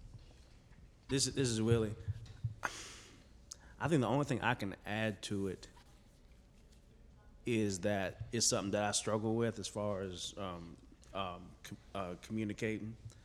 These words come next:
because I've been asked, you know, several times, you know, if we have a,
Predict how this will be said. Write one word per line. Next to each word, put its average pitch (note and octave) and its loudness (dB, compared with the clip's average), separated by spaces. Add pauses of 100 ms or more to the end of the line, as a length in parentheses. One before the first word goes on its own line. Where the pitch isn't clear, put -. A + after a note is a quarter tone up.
(1200)
because G#2+ 0
I've G#2+ 2
been G#2 2
asked, G#2 0 (580)
you G2+ -4
know, E2+ -6
several G#2 0
times, F#2 -4 (760)
you A2 0
know, F#2 -4
if G2+ -6
we G#2 -2
have G2 -2
a, F2 -6